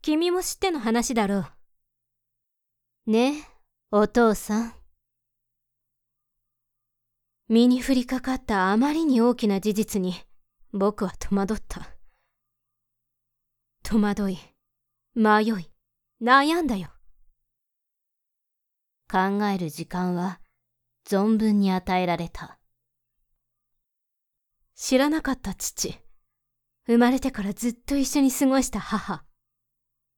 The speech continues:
腹違いの姉妹にあたると知らされたクラスメイト、そして彼に付き従う他の生徒霊たち。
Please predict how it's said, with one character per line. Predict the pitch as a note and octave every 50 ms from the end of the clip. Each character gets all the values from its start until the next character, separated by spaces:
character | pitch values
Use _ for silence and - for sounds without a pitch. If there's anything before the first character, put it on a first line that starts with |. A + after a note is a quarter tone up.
| _ _
腹 | - - C4 B3 B3+
違 | B3+
い | B3+ C#4+ C4+ C4 C4 A#3+ G#3 F#3+
の | F#3+ G3+ - -
姉 | C4+
妹 | C4 B3+ A3+
に | G3+ F#3+
あ | F#3 F#3+
た | F#3+ A3
る | G#3+ G#3+ G#3
と | - G3
知 | - - G#3+
ら | G#3 G3
さ | - A3+
れ | G#3 G3
た | G#3 G3+
ク | - - B3
ラ | A3 A3 G#3+
ス | - -
メ | A3+ A3
イ | G#3+ G3+
ト、 | - - - - - - - _ _ _ _ _ _ _ _ _ _ _ _ _ _ _ _ _ _ _ _ _ _ _ _ _ _ _ _ _
そ | _ - - - A#3
し | A3 -
て | - C4+ C4+
彼 | - D#4+ E4 E4
に | C#4 A3+ G3
付 | - - - - -
き | -
従 | - - - - B3 B3 B3 B3+ B3 A3 F#3 G3+
う | G3+ - - - - - _ _ _ _ _ _ _ _ _ _ _ _ _ _ _
他 | - B3 B3 A#3+ B3+ B3+
の | B3+ B3+ B3+
生 | A#3+ - C#4 B3+ B3+
徒 | A#3+ C4 C4+
霊 | B3+ A3 G3
た | - - -
ち。 | - - - -